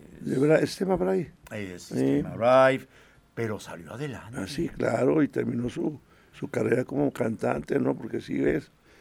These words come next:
Speaker 1: Marianito terminó su primaria también.
Speaker 2: ¿En
Speaker 1: Y él
Speaker 2: Acatlán?
Speaker 1: Sí, no, no, no, en
Speaker 2: Aquí en Puebla, ya.
Speaker 1: aquí en Puebla, ma-,
Speaker 2: Ujú.
Speaker 1: Marianito estuvo en Puebla, digo, siempre, y gracias a,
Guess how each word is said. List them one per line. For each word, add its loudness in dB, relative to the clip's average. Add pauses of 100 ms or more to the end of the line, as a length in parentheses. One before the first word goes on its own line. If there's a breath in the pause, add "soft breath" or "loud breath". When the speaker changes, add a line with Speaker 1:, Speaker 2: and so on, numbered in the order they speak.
(160 soft breath)
Speaker 1:
Marianito 2
terminó 0
su -8
primaria -2
también. -4 (760 soft breath)
Speaker 2:
¿En 0
Speaker 1:
Y 8
él 10
Speaker 2:
Acatlán? 4
Speaker 1:
Sí, 2
no, 6
no, 4
no, 4
en -2
Speaker 2:
Aquí -10
en -8
Puebla, -12
ya. -16
Speaker 1:
aquí -6
en -2
Puebla, -2
ma-, -2
Speaker 2:
Ujú. -10 (440 loud breath)
Speaker 1:
Marianito 0
estuvo 0
en -2
Puebla, 2
digo, 0
siempre, -6 (540 soft breath)
y -4
gracias 0
a, -2